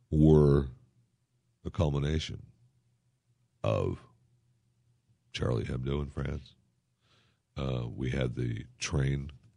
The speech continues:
attack thwarted by U S citizens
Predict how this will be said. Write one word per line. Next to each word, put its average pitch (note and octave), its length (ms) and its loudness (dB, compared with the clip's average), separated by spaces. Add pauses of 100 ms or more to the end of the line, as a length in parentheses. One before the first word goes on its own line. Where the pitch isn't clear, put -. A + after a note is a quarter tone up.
(2750)
attack D2+ 400 -2 (600)
thwarted C#2+ 540 0 (520)
by B1 400 0 (140)
U C#2+ 220 4
S C2+ 140 2
citizens C2 500 -2